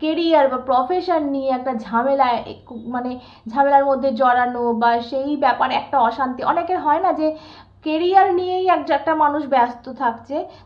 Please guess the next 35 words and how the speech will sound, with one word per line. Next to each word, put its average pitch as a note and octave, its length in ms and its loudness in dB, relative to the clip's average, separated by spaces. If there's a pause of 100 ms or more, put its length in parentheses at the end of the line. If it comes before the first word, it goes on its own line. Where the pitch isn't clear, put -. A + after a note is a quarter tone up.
তো D#4+ 60 -8
এর E4+ 420 -4 (200)
ক্যারেক্টারটা F#4+ 800 2
kind D4+ 280 2
of F4 100 2
সেরকম C4 560 -2
থাকবে। A3+ 560 -4 (360)
আমি D4+ 240 -2
যেটা F#4+ 200 -2
বলবো, E4 300 -2
যেটা E4 240 -4
ভালো A#3+ 440 0
দিক D#4+ 180 -4
আমি C#4 180 -2
যেটা C4 140 -4
দেখতে B3+ 280 -10
পাচ্ছি, B3+ 260 -8
এর D4 400 -6
মনটা B3+ 440 -2
খুব E4 240 -8
পবিত্র B3 540 -8
হবে, F#3+ 240 -6 (180)
ঠিক - 140 -20
আছে? A#3+ 120 -14
মনটা B3 440 -2
খুব D#4 300 -8 (580)
সাফ B3 520 4
হবে, - 180 -8 (180)
ঠিক - 120 -16
আছে? A3+ 100 -14
স্টার G3 360 -4
কার্ড, - 300 -10
ভীষণ C#4+ 360 -8
সাফ A3 540 -4
মন। A3 280 -6